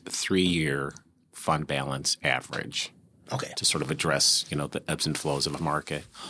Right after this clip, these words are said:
Speaker 1: or a minimum of seven hundred and fifty dollars annually.
Speaker 2: The people who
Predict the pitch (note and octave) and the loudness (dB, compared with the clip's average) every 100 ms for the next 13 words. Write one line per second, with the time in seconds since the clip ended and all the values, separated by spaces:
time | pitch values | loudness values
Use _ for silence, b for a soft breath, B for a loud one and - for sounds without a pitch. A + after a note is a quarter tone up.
0 | B B B B2 A2+ G#2+ G#2 G2+ - - | B B B 6 8 8 6 4 -2 2
1 | F2 E2+ F2 E2 D#2 - - D#2 D#2+ E2 | 4 4 4 2 2 2 2 2 0 0
2 | C#2+ C#2 C2 C2+ - - C2 B1+ - - | -2 -2 -4 -6 -4 -2 -2 -2 -6 -8
3 | - - - - - - D3+ - F3 F3 | -10 -10 -14 -16 -18 -4 -2 4 4 4
4 | C#3 D3 | 4 2